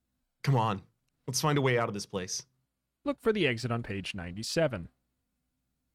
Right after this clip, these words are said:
Speaker 2: It takes about twenty minutes, but you and Sam finally do escape. You find an emergency exit door in the, in the canine maze, which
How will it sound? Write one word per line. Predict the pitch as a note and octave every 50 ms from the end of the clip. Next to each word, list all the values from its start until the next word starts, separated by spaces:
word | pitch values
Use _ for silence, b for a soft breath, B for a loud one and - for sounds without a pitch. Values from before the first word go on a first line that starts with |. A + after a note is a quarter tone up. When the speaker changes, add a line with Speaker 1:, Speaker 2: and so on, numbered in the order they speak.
| _ b b b b b b b b b b b b b b _ _ _ _ _ _ _ _ _ _ _ _ _ -
Speaker 2:
It | G3+ F#3
takes | - D#4 D#4 -
about | C#4 C#4 C4 B3+ B3 -
twenty | - - - B3 D4+ F4+ E4+ F4+ F4+
minutes, | D4+ B3 E3+ C#3+ D3 - - -
but | - G3 G#3 G#3 F#3 D3 D#3
you | F3+ F3+ G3+ A3+
and | A#3 G#3+
Sam | - D3 B2+ B2 C#3 D3+
finally | - B2+ A#2 A#2 B2+ B2
do | B2 A2
escape. | A#2 - - - A3+ A3+ - - - B B B B B B B B B
You | D3 -
find | - E3 D#3+ F3+ G3+
an | G#3+ G#3
emergency | E3+ D3+ D3+ C#3+ D3 D3+ - F#3 E3+
exit | A#2 F#3+ F#3+ - F#3 D#3+
door | - B2 A2+ A2 A2+
in | A#2+ C3 C#3
the, | C3+ C3 D3+ D#3+ D3+ - - -
in | - F#3 D#3
the | D#3+ D#3+
canine | - - A#3 C4 A#3+ F3 C#3 C3 A#2+ A#2
maze, | A2+ G#2 D2+ - - - - - - b b b b b
which | - C4+ -